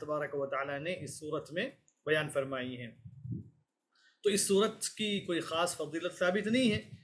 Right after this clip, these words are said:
اور نہ ہی اس صورت کا کوئی خاص سبب نزول ہے۔ تو اس صورت کے اندر بعض جو اہم چیزیں ہیں میں انشاءاللہ ان کو آپ کے سامنے جو بیان کرتا ہوں۔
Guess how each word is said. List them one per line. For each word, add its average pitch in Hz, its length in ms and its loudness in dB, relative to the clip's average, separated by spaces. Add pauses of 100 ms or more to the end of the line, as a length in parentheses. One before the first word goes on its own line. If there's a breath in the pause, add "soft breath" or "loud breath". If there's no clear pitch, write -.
(180 loud breath)
اور 214 180 6
نہ 185 280 4
ہی 220 500 4
اس - 220 -2
صورت 190 320 2
کا 190 120 4
کوئی 180 240 2
خاص 208 640 2 (320 soft breath)
سبب 170 440 4
نزول 165 680 0
ہے۔ 131 560 2 (400 loud breath)
تو 202 80 2
اس 233 160 2
صورت 262 260 8
کے 254 80 6
اندر 226 240 6
بعض 196 340 4
جو 190 280 6
اہم 180 220 2
چیزیں 185 320 2
ہیں 196 120 2
میں 180 100 -2
انشاءاللہ 160 400 0
ان 151 100 -12
کو 160 80 2
آپ 143 120 0
کے 139 60 -6
سامنے 147 300 -4
جو 143 100 0
بیان 147 300 -2
کرتا 180 300 2
ہوں۔ 240 180 4